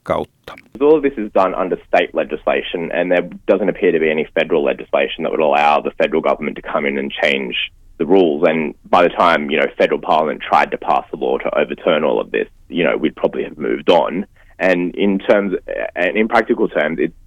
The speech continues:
Speaker 2: if the federal government has an issue with these sorts of things, uh, it's probably better to, to address it through the national cabinet process, through discussion and consultation, rather than sort of a,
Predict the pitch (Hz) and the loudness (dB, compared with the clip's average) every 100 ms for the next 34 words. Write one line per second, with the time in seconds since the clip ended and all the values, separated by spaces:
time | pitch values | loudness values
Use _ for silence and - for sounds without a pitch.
0 | - 110 - - 90 - 101 87 82 76 | -20 -18 -12 2 2 4 0 2 0 -2
1 | 65 82 76 - 90 - 95 85 78 78 | -4 -4 -4 -4 -4 -2 -2 -2 -2 -4
2 | 65 67 - - - 73 50 - - - | -4 -8 -10 -14 -4 -4 -2 -6 -6 -10
3 | - - - 90 78 - 87 - 104 82 | -20 -20 0 2 2 0 -2 -2 -2 -2
4 | 80 87 78 - - 78 76 - _ - | 0 2 0 -6 0 2 2 -2 _ -20
5 | - 120 95 90 90 - 90 80 80 76 | -2 0 2 2 0 -4 -4 -2 -2 -4
6 | 80 - 87 82 85 - 65 - 67 - | -6 -2 -2 0 -2 0 -2 -2 -6 -6
7 | - 78 69 - 76 - 69 69 71 78 | -2 -2 -2 -2 -2 0 -4 -2 -4 -2
8 | 76 - - 78 73 76 65 64 62 65 | -4 -6 0 2 2 0 0 0 0 -2
9 | 67 - 73 69 - _ - - - | -2 -4 -2 -2 -4 _ -20 -12 -2